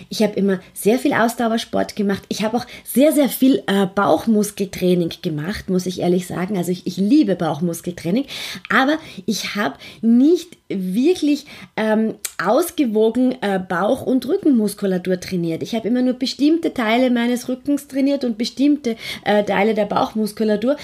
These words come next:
aber einfach drumherum nicht geschaut, dass die Muskulatur wirklich meines Körpers ausgewogen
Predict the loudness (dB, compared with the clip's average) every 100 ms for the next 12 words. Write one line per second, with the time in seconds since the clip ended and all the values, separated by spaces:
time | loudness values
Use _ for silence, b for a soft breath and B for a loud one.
0 | B -4 0 0 0 0 -2 -2 0 0
1 | 0 0 -2 B 0 0 0 -4 0 2
2 | 2 0 B -4 -4 0 2 2 0 0
3 | 0 2 0 2 0 0 -2 -2 -2 -4
4 | -4 -6 -6 -10 -6 -2 0 -2 -6 -8
5 | 0 2 2 0 -2